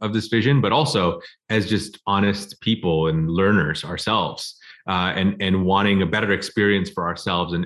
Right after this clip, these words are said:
and potentially being in a position to deliver that to, to more kids.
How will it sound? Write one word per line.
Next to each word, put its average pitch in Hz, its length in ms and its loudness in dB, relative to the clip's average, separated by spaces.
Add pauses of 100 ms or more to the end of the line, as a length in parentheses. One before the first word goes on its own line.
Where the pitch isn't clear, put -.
and 87 100 -6
potentially 92 380 -4
being 87 140 -2
in 82 100 0
a 80 40 -16
position 85 340 -4
to 87 100 -6
deliver 87 400 0
that 82 260 -2
to, 80 380 -6
to - 80 -14
more 80 240 -2
kids. - 460 -10